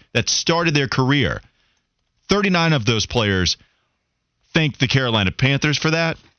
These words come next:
while eighty-two thank the Dallas Cowboys in the lead in that category. And here's Scott Fitterer trying to figure out what kind of talent he needs to put right next to Bryce Young to get the most out of his number one overall draft pick this year.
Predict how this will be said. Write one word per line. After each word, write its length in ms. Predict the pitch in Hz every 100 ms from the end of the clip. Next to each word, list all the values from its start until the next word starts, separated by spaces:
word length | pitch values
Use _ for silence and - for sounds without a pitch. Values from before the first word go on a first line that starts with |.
| _
while 280 | 117 131 127 139
eighty-two 800 | 156 143 - - 202 113 67 - -
thank 240 | 123 104
the 80 | 104
Dallas 360 | 101 98 87 85
Cowboys 640 | 135 135 95 82 76 69 - - _ -
in 220 | 123 110
the 160 | 92 98
lead 380 | 101 120 98 80
in 100 | 80
that 200 | 76 73
category. 640 | 85 71 64 71 64 57 _ -
And 120 | 151
here's 200 | 151 185
Scott 240 | - 190 175
Fitterer 380 | 214 214 76 - _ _ _ _
trying 260 | - 147 170
to 40 |
figure 300 | - 175 160
out 300 | 160 160 165
what 140 | 120 131
kind 180 | 147 151
of 60 |
talent 360 | - 143 147 147
he 120 | 120
needs 260 | 143 143 -
to 60 | 131
put 300 | - 143 - - _ _
right 300 | - 107 147
next 240 | 143 139 -
to 80 |
Bryce 360 | 127 135 131 120
Young 340 | 147 120 110 107 - -
to 80 |
get 180 | 160 175
the 60 | 156
most 340 | 147 151 139
out 160 | 147 139
of 40 |
his 140 | 127 107
number 280 | 139 135 131
one 160 | 127
overall 340 | 117 110 110 98
draft 360 | 87 78 71
pick 180 | 80 73
this 200 | 71 67
year. 200 | 80 67